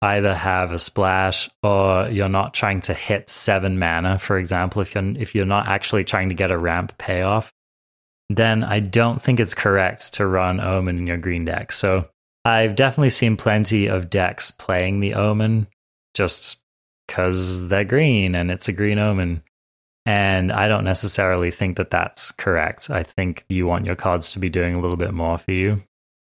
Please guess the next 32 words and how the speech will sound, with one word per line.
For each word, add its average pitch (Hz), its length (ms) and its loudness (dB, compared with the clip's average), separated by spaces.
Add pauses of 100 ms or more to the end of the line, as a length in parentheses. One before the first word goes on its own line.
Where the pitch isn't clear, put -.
(120)
And, 120 280 4
you 135 120 4
know, 110 180 6
it's, 113 300 -2
it's 135 180 -2
a 123 60 4
long 113 340 6
fo-, 127 200 -2
uh, 123 180 0
the, 98 280 2 (300)
the 117 80 0
games 120 320 2
go 113 160 4
long 110 260 4
in 101 100 2
the - 40 2
format, 92 480 0
and 92 100 -2
so 92 220 2
oftentimes 95 800 2 (460)
your 95 160 2
ramp 92 400 0
ends 98 180 0
up 95 140 2
not 98 240 0
mattering 92 540 0
in 82 80 -2
the 85 60 -2
mid 85 200 -4
to - 100 -8
late 85 240 -4
game. 104 300 -6